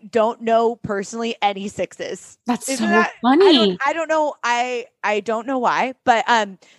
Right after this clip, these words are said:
Speaker 1: they're very, like, secure, like, um, they're, like, very committed, structured people. They're, they're the person that you would think of as, as, like, very responsible, but they're also kind of the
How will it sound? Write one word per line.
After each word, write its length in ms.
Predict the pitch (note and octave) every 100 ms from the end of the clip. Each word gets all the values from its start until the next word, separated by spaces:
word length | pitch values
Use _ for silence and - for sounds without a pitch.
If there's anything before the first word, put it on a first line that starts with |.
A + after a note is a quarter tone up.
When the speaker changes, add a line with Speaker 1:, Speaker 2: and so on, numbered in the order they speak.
| -
Speaker 1:
they're 340 | A#3 A#3+ A3+
very, 360 | G#3 A3 A#3 B3
like, 320 | A#3+ G#3+ G3 _ _ _
secure, 880 | - C4+ - - C4 B3+ B3+ C4 B3+
like, 240 | G#3+ G3+ -
um, 320 | G3 F#3 F3+ F#3
they're, 120 | B3
like, 160 | C4 G#3+
very 200 | B3+ C#4
committed, 640 | - A#3 A3 A#3 A#3 A3 -
structured 760 | - - - A#3 - B3 A3
people. 580 | - A3+ A3+ A3+ A3 A3 F3+
They're, 380 | G3+ F#3+ F3+ F3+ - _
they're 120 | - A#3+
the 80 |
person 260 | C4+ C4+ B3
that 80 | A#3+
you 100 | G#3
would 160 | G#3 F#3
think 180 | G#3 G#3
of 160 | F#3+ -
as, 360 | F#3 F3+ F3 - - - - -
as, 220 | F3 F3+
like, 160 | E3+
very 220 | F3+ G3+ G#3+
responsible, 960 | G3 - F#3+ F3+ G3 C4+ C#4+ D#4 D#4+ A3
but 160 | A#3+ G#3+
they're 220 | G#3 -
also 560 | F#3+ G3+ A3+ A#3+ A3 G#3+ _ _ _
kind 220 | - A3
of 140 | A3+ F#3
the 200 | G#3